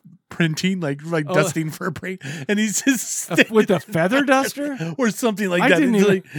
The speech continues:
Speaker 1: like, it, it's just, like, really quick. It's like, he's an extra that got paid. Like,
Speaker 2: <laughs>
Speaker 1: I don't know, uh, dust for fingerprints, you know? It is like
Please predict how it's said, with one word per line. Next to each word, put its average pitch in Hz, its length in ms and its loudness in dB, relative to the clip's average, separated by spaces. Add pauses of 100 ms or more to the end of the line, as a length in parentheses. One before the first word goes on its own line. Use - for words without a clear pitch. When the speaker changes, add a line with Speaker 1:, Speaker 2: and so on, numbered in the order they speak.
Speaker 1:
like, 165 140 -4
it, 254 220 2
it's 208 200 2
just, 196 160 -4
like, 214 160 2
really 214 220 2
quick. 208 160 2
It's 165 120 -4
like, 165 200 0 (760)
he's 156 280 2
an 143 120 0
extra 131 380 0
that 113 120 -8
got 117 240 -8
paid. 120 500 -2 (260)
Like, 139 180 2
Speaker 2:
<laughs> 143 280 -4
Speaker 1:
I 180 60 0
don't 185 120 4
know, 165 280 2
uh, 175 120 4
dust 185 320 0
for 190 160 0
fingerprints, 151 720 -2
you 165 80 2
know? 156 200 0
It 170 380 -6
is 156 140 -8
like 147 200 -4